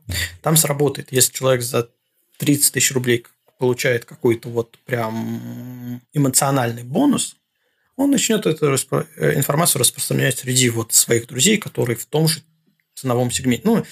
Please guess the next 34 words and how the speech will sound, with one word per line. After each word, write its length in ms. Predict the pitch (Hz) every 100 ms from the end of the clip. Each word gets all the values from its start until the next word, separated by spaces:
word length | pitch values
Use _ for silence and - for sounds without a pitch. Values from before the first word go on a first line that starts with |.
| -
нехорошо, 380 | 151 196 196 -
наверное, 320 | 339 185 135
говорить, 500 | 127 135 135 120 - -
э, 260 | 139 127 127 131 -
<laughs> 180 | - -
про 120 | 131
людей, 300 | 139 139 131
которые 300 | - - 127
находятся 280 | 131 143 -
в 20 |
каком-то 360 | - - 160 135
ценовом 400 | - 131 139 143
сегменте, 640 | - 156 202 330 302 247 - - -
но 60 | 240
это 160 | 247
вот 140 | 156 -
и 40 |
люди 240 | 226 247
с 80 | 160
каким-то 360 | - 156 165 139
достатком, 640 | 127 - - 214 208 165
которые 360 | 135 131 147 131
считают, 340 | - - 156
что 200 | 139 -
да, 200 | 131 165
это 160 | 165 131
может 280 | 131 135 -
столько 300 | - 127 147
стоить, 440 | - 143 113 - _ _ _
потому 280 | - 131 123
что 200 | - 147
это 180 | 151 -
качественный 500 | - 135 - 147 120
продукт. 500 | - 120 123 -